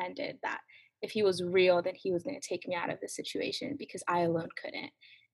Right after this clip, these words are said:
And that was my greatest encounter of Christ ever, because he did. He did get me out of that relationship. And,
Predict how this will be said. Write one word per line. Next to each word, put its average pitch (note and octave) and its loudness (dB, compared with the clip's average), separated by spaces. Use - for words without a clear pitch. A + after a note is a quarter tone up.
And F#3+ 4
that G3+ 8
was F#3+ 4
my E3+ 2
greatest F3 4
encounter D3+ -2
of F#3 -4
Christ - -8
ever, - 2
because A#3 6
he A3+ 4
did. - 0
He A3+ 2
did G#3+ 4
get - 4
me G3 0
out F3 4
of F3 0
that F#3+ -2
relationship. - 0
And, F#3 0